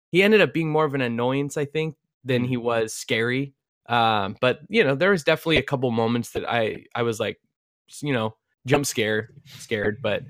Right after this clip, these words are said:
Speaker 1: nothing that was, like, really what I was expecting going in. I was like, "I'm gonna be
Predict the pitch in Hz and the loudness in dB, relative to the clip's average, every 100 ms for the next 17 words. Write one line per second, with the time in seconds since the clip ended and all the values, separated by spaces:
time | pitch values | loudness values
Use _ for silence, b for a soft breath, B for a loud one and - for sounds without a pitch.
0 | - - 120 147 185 165 127 131 123 120 | -16 -12 -6 -4 -2 0 0 0 0 0
1 | 113 - 110 127 127 117 113 110 _ _ | 0 -8 -6 -2 0 0 -2 -6 _ _
2 | _ _ _ _ 123 131 127 123 123 - | _ _ _ _ 2 2 2 0 -2 -2
3 | 127 117 123 117 113 113 107 107 123 110 | -2 0 0 0 0 -2 -4 -2 -2 -2
4 | 104 120 131 135 107 107 107 98 | -4 -2 0 0 -2 -2 -4 -6